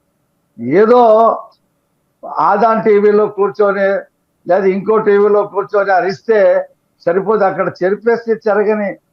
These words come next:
నిజాలయ్యి. ఆదాని వెళ్ళినప్పుడు ఈయన కూడా వెళ్తాడు. Wait and see. మేమేం చర్యలు తీసుకోవటం వెనకాట్లా,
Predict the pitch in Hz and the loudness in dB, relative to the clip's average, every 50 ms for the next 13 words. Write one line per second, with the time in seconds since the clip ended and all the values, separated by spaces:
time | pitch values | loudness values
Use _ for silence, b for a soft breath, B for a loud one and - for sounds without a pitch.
0 | _ _ _ _ _ _ _ - 147 180 190 190 233 226 233 233 220 208 196 190 | _ _ _ _ _ _ _ -4 0 0 2 2 2 2 2 2 2 2 2 2
1 | 151 110 - - _ _ _ _ _ _ _ _ _ _ _ _ _ _ _ _ | 0 -2 -6 -12 _ _ _ _ _ _ _ _ _ _ _ _ _ _ _ _
2 | _ _ _ _ - 117 123 147 170 190 202 214 214 226 220 214 208 214 214 214 | _ _ _ _ -6 -4 -2 -2 0 0 0 0 0 0 0 0 2 0 0 0
3 | - 220 247 247 214 202 214 233 208 233 240 233 226 214 - 247 233 226 233 214 | -2 -2 -2 0 0 0 0 -2 -2 -2 0 0 0 0 0 0 0 0 0 0
4 | 180 135 - - _ _ _ - 147 175 202 214 - 233 233 233 208 - - 226 | -2 -2 -6 -12 _ _ _ -6 -2 -2 -2 0 0 -2 -2 -2 -4 -6 -4 -2
5 | 233 226 208 175 123 110 - _ _ _ _ _ _ _ _ _ _ _ - 113 | 0 2 2 0 -2 -4 -12 _ _ _ _ _ _ _ _ _ _ _ -14 -10
6 | 120 139 156 180 208 220 214 214 226 233 247 240 240 - 196 185 202 233 240 226 | -6 -4 -2 -2 -2 -2 0 0 0 0 0 0 0 -2 -2 0 0 0 0 -2
7 | - 226 214 - _ 220 233 233 233 233 240 233 226 208 202 226 202 226 233 233 | -4 -6 -8 -6 _ -2 -2 -2 -2 -2 -2 0 0 0 -2 -2 -2 -2 -2 -2
8 | 233 220 226 226 214 208 185 - - | -2 -2 -2 0 0 0 -2 -4 -8